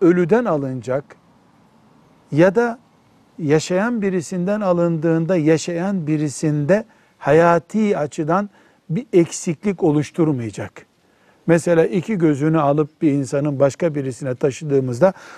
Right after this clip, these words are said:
onu kör yapmış oluruz. Böyle bir şey olmayacak. Bir başka şart da eğer ölüden alacaksak bunu, o sağlığında buna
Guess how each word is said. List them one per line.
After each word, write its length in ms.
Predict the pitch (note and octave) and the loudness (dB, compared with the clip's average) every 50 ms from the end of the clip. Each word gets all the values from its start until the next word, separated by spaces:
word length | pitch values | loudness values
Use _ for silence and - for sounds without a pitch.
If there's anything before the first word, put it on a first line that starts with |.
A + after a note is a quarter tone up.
| - _ - | -18 _ 2
onu 360 | D3+ D3+ D#3 E3+ G#3 A#3 B3 - _ _ _ _ _ _ _ _ - | 4 6 6 6 6 4 2 -2 _ _ _ _ _ _ _ _ -6
kör 260 | - D3 C#3+ D#3+ F3 | 0 4 4 4 4
yapmış 540 | F#3+ G3 F#3+ E3+ E3 _ - D#3 B2+ - D#3+ | 6 4 4 4 2 _ -4 -4 -4 -2 -2
oluruz. 500 | C3+ B2 A#2+ A2+ G#2+ G#2 F#2 - - _ - | -4 -4 -4 -6 -8 -10 -12 -14 -18 _ 0
Böyle 320 | D#3 D3+ E3 E3+ D#3+ D#3 C#3+ | 4 4 6 6 4 2 0
bir 60 | C3+ | 0
şey 260 | - F#3 F#3+ G#3+ A#3+ _ _ - | -2 -2 -2 -2 -4 _ _ 2
olmayacak. 600 | E3 D3+ D3 C#3+ B2+ A#2+ A2+ G#2+ A#2 G#2+ G2 _ _ _ - - - - _ _ - | 4 4 4 2 0 -4 -6 -8 -8 -10 -10 _ _ _ -20 -20 -20 -20 _ _ 2
Bir 200 | B3+ A#3 G#3 E3 | 2 2 4 4
başka 360 | F#3+ F3+ D#3 - - A3+ F#3 | 4 4 4 2 0 0 0
şart 420 | - - F#3 E3+ D#3 - _ - | 2 0 0 0 0 0 _ 0
da 200 | D#3 D3+ D#3 - _ - _ _ _ _ _ _ _ _ - - | 0 0 0 0 _ -20 _ _ _ _ _ _ _ _ 0 4
eğer 420 | D#3+ E3 E3+ D#3+ C#3 - - _ _ _ _ - | 6 6 6 6 4 0 -8 _ _ _ _ -2
ölüden 380 | D3 C#3 D3+ D#3 D#3 G#3 A3+ G#3 | 0 2 2 4 4 4 2 2
alacaksak 680 | E3+ D#3 D#3 C#3+ B2+ F3 F#3 - - - D#3+ C#3+ B2+ _ - C#3 | 0 0 0 0 0 0 -2 -2 -2 -4 -4 -4 -4 _ -8 -8
bunu, 300 | B2 B2 D#3+ A3+ A#3+ - _ _ _ _ _ - _ _ _ _ _ - | -4 -2 0 -2 -2 -4 _ _ _ _ _ -20 _ _ _ _ _ 4
o 280 | F#3+ G#3 A#3 B3 B3 C#4 _ _ _ _ _ _ | 6 6 6 6 2 -2 _ _ _ _ _ _
sağlığında 880 | _ - - - - D3+ D3 D3+ D#3 D#3+ E3 E3+ E3+ E3+ F3+ F#3+ F3 D3 | _ -18 -14 -4 2 2 4 4 4 4 4 2 2 2 4 2 2 2
buna 280 | D3 D3+ D3+ E3 G3+ | 0 -4 -2 -4 -4